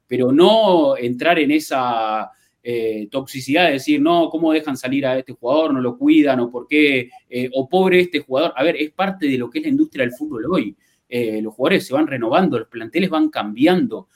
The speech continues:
y viene uno mejor que vos, y vos tenés que encontrar otro lugar dentro de, de, de la industria. O sea, de, en definitiva, así funciona. Eh, eh, es la dinámica que tiene el fútbol. No, no, no, no. O sea,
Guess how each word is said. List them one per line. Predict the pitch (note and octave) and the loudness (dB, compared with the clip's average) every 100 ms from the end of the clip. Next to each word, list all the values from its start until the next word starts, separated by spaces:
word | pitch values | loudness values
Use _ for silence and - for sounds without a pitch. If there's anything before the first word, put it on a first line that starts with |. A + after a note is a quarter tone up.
| _ - | _ -8
y | A#2+ | 2
viene | C#3+ F3 | 4 4
uno | E3+ F#3+ | 4 2
mejor | D3 - F3 | 0 -4 -6
que | B2+ | -4
vos, | C3+ G#3 - - | -2 -2 -4 -6
y | B2 A#2 G#2+ G#2+ - _ | -6 -6 -8 -10 -12 _
vos | D3+ F3+ | -6 -2
tenés | E3+ F3 | -2 -2
que | |
encontrar | B2+ A#2+ C3 F3+ | -4 -4 -2 -2
otro | D#3+ B2 | -2 -2
lugar | A2+ C3 F3+ | 0 2 4
dentro | D#3+ E3 B2+ | 2 2 0
de, | A#2 A2 G#2 G2 | 0 0 -2 -4
de, | G#2+ G2 - _ _ _ | -8 -8 -14 _ _ _
de | G#2+ | -10
la | G2 | -6
industria. | A#2 A#3+ - B2 F#2+ F#2 | 2 2 2 -2 -6 -8
O | |
sea, | - A2+ | -6 -4
de, | G#2 G#2+ | -4 -6
en | G#2 | -10
definitiva, | G#2 A#2 A2+ G3 G#3+ A#2+ G2 - | -14 -12 -10 0 2 2 -2 -8
así | A2 - | -12 -12
funciona. | F#3+ B2 B2 A3 E3+ F3 _ _ _ | -8 -6 -2 -4 -4 -10 _ _ _
Eh, | G2+ F#2+ F2+ F2 _ _ _ _ - | -18 -16 -18 -20 _ _ _ _ -12
eh, | G2 F#2+ F#2+ | -10 -8 -6
es | C3+ | 0
la | D#3 | 2
dinámica | A#2+ C#3 F#3 - | 2 2 2 0
que | - | 0
tiene | D#3 F3 | 4 4
el | |
fútbol. | - G#3 C3+ G#2+ | 2 -2 0 0
No, | B2+ A#2+ | 0 0
no, | A#2 A2+ | 0 -2
no, | G#2+ G#2+ G2 | -2 -4 -6
no. | G2 F#2+ G2 G2 | -10 -14 -18 -18
O | F#2 _ _ _ - | -20 _ _ _ -4
sea, | B2+ A2 - | -2 -2 -4